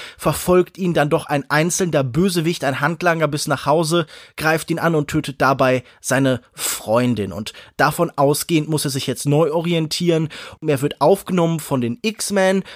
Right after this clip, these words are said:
als Azubi. Dieser Witz wird, äh, vierzig Mal wiederholt <laughs> ungefähr. Währenddessen bekommt er eine neue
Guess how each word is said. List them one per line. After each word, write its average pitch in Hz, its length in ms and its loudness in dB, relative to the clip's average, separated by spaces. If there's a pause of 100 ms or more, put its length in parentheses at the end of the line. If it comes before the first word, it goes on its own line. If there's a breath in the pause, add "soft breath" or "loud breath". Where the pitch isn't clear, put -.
(140)
als - 260 -4
Azubi. 202 480 0
Dieser 139 280 0
Witz 139 260 -2
wird, 131 240 -4
äh, 107 220 -4 (100)
vierzig 202 560 0
Mal 180 260 2
wiederholt 196 520 0
<laughs> - 40 -2
ungefähr. 175 640 0 (800 loud breath)
Währenddessen 160 680 0
bekommt 165 360 -2
er 131 100 0
eine 143 160 2
neue 135 360 2